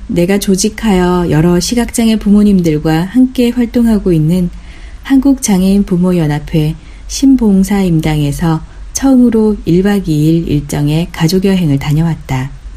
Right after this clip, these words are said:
부모가 시각장애인들인데 어떻게 여행을 할까 궁금해할지도 모르겠다. 맞다. 보통의 비장애인 부모님들처럼 마음 내키면 즉흥적으로라도 휙 떠날 수 있는 부류의 문제는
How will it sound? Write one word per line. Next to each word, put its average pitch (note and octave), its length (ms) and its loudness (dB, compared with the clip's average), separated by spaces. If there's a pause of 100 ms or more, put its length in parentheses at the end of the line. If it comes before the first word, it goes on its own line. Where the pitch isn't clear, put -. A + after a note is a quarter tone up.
(680)
부모가 A3 500 2
시각장애인들인데 F3+ 1300 0 (480)
어떻게 G3+ 460 0
여행을 E3 380 2
할까 D3+ 540 -2
궁금해할지도 F#3 800 0
모르겠다. D3+ 680 -4 (800)
맞다. C#3 420 -4 (380)
보통의 G3+ 460 2
비장애인 G3 580 2
부모님들처럼 D#3+ 1000 -2 (480)
마음 G3 240 4
내키면 G3+ 580 2
즉흥적으로라도 F3+ 1160 0
휙 B3 240 -4
떠날 A3+ 280 0
수 A3 180 -4
있는 F#3 300 0
부류의 D3+ 380 -2
문제는 D3 560 -2